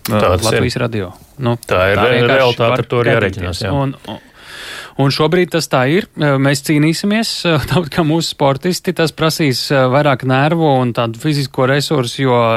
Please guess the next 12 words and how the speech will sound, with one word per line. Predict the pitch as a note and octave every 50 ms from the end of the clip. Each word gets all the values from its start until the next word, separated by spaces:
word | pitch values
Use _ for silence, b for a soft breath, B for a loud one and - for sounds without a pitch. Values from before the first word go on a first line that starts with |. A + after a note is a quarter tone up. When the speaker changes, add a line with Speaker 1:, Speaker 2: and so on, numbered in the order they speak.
| A2+ A#2
Speaker 2:
ir | B2+ C#3 C#3 C#3+ C3+
<laughs> | -
jāiet | G3+ E3 - G#3+ G#3 C#3 - -
kaut | - - G3+ G3+ F3
kur, | - - G3+ F3+ -
kaut | - G3 F3+ - -
kas | F3 - -
saskaņot, | - F#3 F#3 - - F3+ E3 D#3+ D3+ C#3+ -
mistisks. | D#3+ F3 E3 - - D3+ C#3 - - -
Un, | G#3+ G#3 D#3 C3+ B B B B B B B B B B
nu, | - E3+ F3 F3+ F3 E3 D#3+ D#3 D3 C#3+ C#3 C#3 C3+ C#3+ D3 C#3 C#3
tas, | - F3 D#3+ -